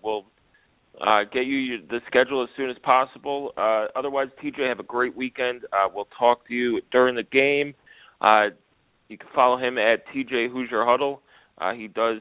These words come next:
a lot of good stuff, uh, with Saturday Edge dot com as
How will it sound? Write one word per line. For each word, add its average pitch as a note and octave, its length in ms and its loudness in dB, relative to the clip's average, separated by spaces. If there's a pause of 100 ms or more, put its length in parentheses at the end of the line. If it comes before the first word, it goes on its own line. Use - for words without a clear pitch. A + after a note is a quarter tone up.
a D#2+ 60 -8
lot A2 240 0
of A2+ 120 -6
good A#2 140 -8 (120)
stuff, A2 220 2 (220)
uh, G2+ 220 4
with G#2 200 -4 (140)
Saturday A2 520 2
Edge G#2+ 240 2 (480)
dot G2+ 160 4 (100)
com G#2+ 240 0
as G2+ 220 -6